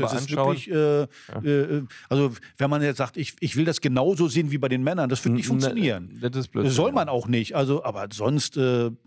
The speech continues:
Speaker 1: finde
Speaker 2: Ja,
Speaker 1: ich
Speaker 2: Wolfsburg und Bayern München haben ja von den Strukturen her es auch richtig sauber auf-, Bayer Leverkusen richtig sauber aufgesetzt und haben gezeigt, dass das dann geht, ne? Aber du musst halt wirklich Geld in die Hand nehmen. Du brauchst einen guten Sponsor, brauchst ein gutes Stadion, gute Bedingungen zum Training.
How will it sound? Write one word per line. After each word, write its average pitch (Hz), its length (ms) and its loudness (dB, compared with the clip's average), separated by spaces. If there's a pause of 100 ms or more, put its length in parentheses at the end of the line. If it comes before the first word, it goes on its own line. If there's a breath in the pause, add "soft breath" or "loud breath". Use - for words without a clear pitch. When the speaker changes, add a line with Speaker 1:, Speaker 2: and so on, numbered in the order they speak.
(280 loud breath)
Speaker 1:
finde 131 240 0
Speaker 2:
Ja, 117 80 4
Speaker 1:
ich 123 80 -4
Speaker 2:
Wolfsburg 127 360 2
und 117 60 2
Bayern 110 200 2
München 120 260 0
haben 113 140 0
ja 120 60 -2
von 120 120 -4
den 110 80 0
Strukturen - 480 -2
her 131 380 0
es - 180 -6
auch 120 160 -2
richtig 135 300 -8
sauber 123 300 0
auf-, 113 180 -4
Bayer 113 220 0
Leverkusen 131 460 -2
richtig 127 280 -6
sauber 120 300 0
aufgesetzt 117 500 -2
und 120 60 -2
haben 120 100 -2
gezeigt, 104 340 -8
dass - 140 -10
das 135 160 -8
dann 175 140 -6
geht, - 280 -10 (180)
ne? 131 140 -2 (240 loud breath)
Aber 107 160 -2
du 110 80 2
musst 113 220 -2
halt 127 140 -2
wirklich 123 220 -4
Geld 156 200 -4
in 123 80 -6
die 101 80 -2
Hand 98 160 -4
nehmen. 95 140 -4
Du 95 80 -4
brauchst 95 120 -10
einen 110 60 -6
guten - 140 -8
Sponsor, 180 500 0
brauchst 117 180 -2
ein - 60 -10
gutes 110 180 -8
Stadion, 170 480 -2
gute 165 220 -8
Bedingungen 180 420 -8
zum 139 140 -18
Training. 220 400 -12